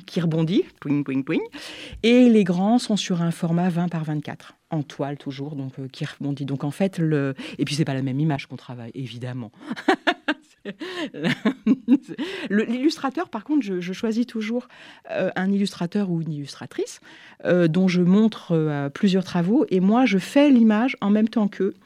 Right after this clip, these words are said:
Euh, et d'ailleurs, au Forum des associations, il y aura plusieurs des tableaux que moi j'ai faits,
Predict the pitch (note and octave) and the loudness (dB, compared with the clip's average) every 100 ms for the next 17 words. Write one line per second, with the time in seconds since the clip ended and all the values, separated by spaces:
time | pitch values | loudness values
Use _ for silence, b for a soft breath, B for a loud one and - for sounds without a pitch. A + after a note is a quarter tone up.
0 | B B B B B - E3 E3+ E3 E3 | B B B B B -4 0 2 4 2
1 | D#3 D3+ E3 F3+ E3+ - F#3 F#3+ E3+ E3+ | 2 4 4 4 0 -2 0 2 2 2
2 | F3 F3 F#3+ G#3+ F3 E3+ F3 G#3+ G#3 G#3 | -2 -4 0 2 2 -2 -4 -2 -2 -2
3 | E3 F3 F3+ A3 F#3+ F#3+ A3+ G#3 F#3+ - | -2 -2 -2 -2 -2 0 0 0 -4 -6
4 | G3 | -8